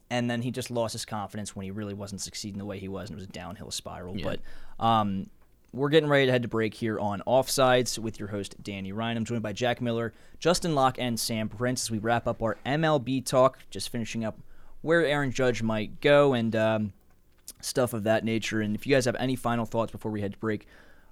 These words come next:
Speaker 1: uh, by all means, definitely say them. But I do wanna add one more thing. I mean, we talked about the Yankees, we talked about Gerrit Cole,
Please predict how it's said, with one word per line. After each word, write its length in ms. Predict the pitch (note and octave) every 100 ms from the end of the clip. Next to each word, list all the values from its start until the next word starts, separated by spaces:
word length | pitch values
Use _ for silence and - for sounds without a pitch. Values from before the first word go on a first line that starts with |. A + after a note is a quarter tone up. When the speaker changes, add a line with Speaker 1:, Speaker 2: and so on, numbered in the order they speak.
| -
Speaker 1:
uh, 200 | G2 G2
by 200 | A2+ B2+
all 140 | A#2+
means, 480 | A#2 A#2 A2 G#2+ - - - - - - - -
definitely 400 | A#2 - A#2+ A2+
say 260 | - A2+
them. 160 | A2 G#2+
But 120 | A2
I 40 | G#2+
do 200 | A#2+ C3+
wanna 140 | B2+
add 260 | A2+ G#2+ A2
one 140 | C3+
more 200 | C3+ B2+
thing. 320 | - A#2 A2
I 40 | A2
mean, 260 | A2 G#2 - - _ _ - - -
we 80 | B2
talked 320 | - C3+ -
about 240 | G#2+ A#2 A#2
the 80 |
Yankees, 400 | A2 G#2 G2+ G2+ -
we 40 |
talked 260 | B2 A2+ G#2+
about 260 | A2+ G2+
Gerrit 280 | A2 A2 G#2
Cole, 340 | - G2+ G2+